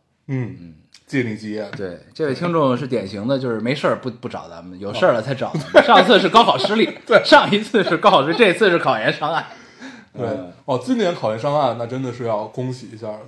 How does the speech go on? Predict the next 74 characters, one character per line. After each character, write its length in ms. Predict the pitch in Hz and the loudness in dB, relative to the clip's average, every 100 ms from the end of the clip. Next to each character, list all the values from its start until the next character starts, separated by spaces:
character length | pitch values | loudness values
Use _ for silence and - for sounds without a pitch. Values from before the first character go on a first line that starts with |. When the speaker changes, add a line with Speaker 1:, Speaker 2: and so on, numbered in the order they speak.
| - | -10
Speaker 2:
嗯。 140 | 110 | -8
Speaker 1:
听 140 | 101 | -4
说 120 | 190 190 | 0 0
今 100 | 185 | -2
年 140 | 190 | -4
有 100 | 170 | -6
四 180 | - 151 | -8 -2
百 140 | 165 | 0
九 200 | 185 110 | 0 -6
十 40 | 107 | -10
七 200 | - 233 | -10 -4
万 180 | 220 107 | -2 -2
人， 80 | 107 - _ _ | -8 -20 _ _
最 140 | 151 | -10
后 160 | 143 117 | -6 -2
招 160 | 156 | 0
一 40 | 160 | 0
百 60 | 104 | 0
万 140 | 107 | -2
人。 80 | 104 | -2
Speaker 2:
考 80 | 110 | -4
研 60 | |
是 100 | 107 | -6
吗？ 220 | 107 90 82 | -8 -10 -12
Speaker 1:
嗯， 240 | 110 98 - _ _ _ 104 | -12 -14 -18 _ _ _ -14
Speaker 2:
哦。 40 | |
Speaker 1:
最 120 | 127 | -8
后 120 | 135 | -8
招 340 | 117 143 143 147 | -4 -2 -2 -4
一 80 | 143 | -8
百 140 | - | -8
万 120 | 117 | -8
人 100 | 113 | -10
还 100 | 110 | -12
是 60 | 107 | -12
多 80 | 120 | -8
多 80 | |
少， 60 | 120 | -6
我 220 | 113 113 | -6 -6
忘 320 | 117 180 - - | 0 0 0 -4
了。 60 | |
Speaker 2:
那 120 | 131 117 | -10 -6
还 160 | 120 | -4
是 80 | 117 | -4
蛮 220 | 104 90 | -6 -12
激 180 | 87 107 | -12 -10
烈 100 | 104 | -8
的。 40 | |
Speaker 1:
对， 220 | 135 123 107 | -2 -2 -2
还 160 | 117 | -6
是 100 | 117 | -6
蛮 260 | 120 110 110 | -8 -8 -10
激 180 | 117 120 | -12 -10
烈 100 | 117 | -10
的。 140 | 107 92 | -12 -16
Speaker 2:
嗯。 300 | 95 85 82 82 _ | -18 -18 -20 _ _
Speaker 1:
然 120 | 120 113 | -6 -2
后 180 | 131 | -2
我， 300 | 113 110 104 _ _ _ _ _ | -2 -6 -10 _ _ _ _ _
我 100 | 120 | -4
那 80 | 143 | -2
天 240 | 202 233 | -2 -2
很 220 | - 147 151 - | -2 -2 -2 -2
偶 220 | 120 101 | -4 -4
然 280 | 104 92 120 | -10 -10 -4
的 260 | 143 117 | -2 -2
在 220 | 110 135 120 | -2 -4 -6
B 260 | - 147 | -10 -14
站 320 | 135 180 139 | -6 -4 -4
上 280 | 113 113 107 | -6 -8 -8
看 280 | - - 127 | -10 -10 -8
到 220 | 113 107 | -6 -8
一 100 | 107 | -8
个， 420 | 107 120 107 113 | -8 -6 -6 -10